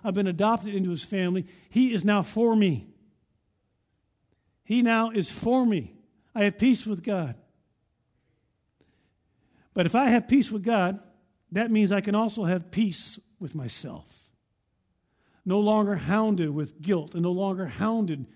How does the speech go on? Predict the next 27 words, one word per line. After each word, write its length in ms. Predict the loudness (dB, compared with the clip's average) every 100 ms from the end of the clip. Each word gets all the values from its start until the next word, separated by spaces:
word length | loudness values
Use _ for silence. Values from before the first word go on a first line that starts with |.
| _
with 120 | -10 -10
shame. 600 | -6 -2 0 -2 -4 -12 _ _ _ -10
I've 140 | -6
got 240 | -6 -8 -6
peace 380 | -4 -4 -6
with 160 | -12 -8
God. 360 | -4 -4 -4 -12 _ _ _ _ -16
I'm 80 | -10
forgiven 320 | -4 -2 0
of 60 | 0
my 80 |
sins. 500 | -2 -4 -2 0 -2
I'm 100 | -2
no 120 | -2 0
longer 540 | 0 0 -2 -4 -6 -14 _ _
hounded 520 | -6 -2 -2 -2 -4
with 280 | -6 -10 -14
fear 640 | -16 -6 -2 -2 -4 -8 -18 -12
of 140 | -8
judgment 440 | -2 -2 0 -4 -6
to 60 |
come. 440 | -8 -4 -4 -6 -12 _ _ _ _ _
I 80 | -10
have 220 | -10 -10
peace 360 | -8 -6 -6 -12
with 140 | -18
God. 320 | -20 -20 -20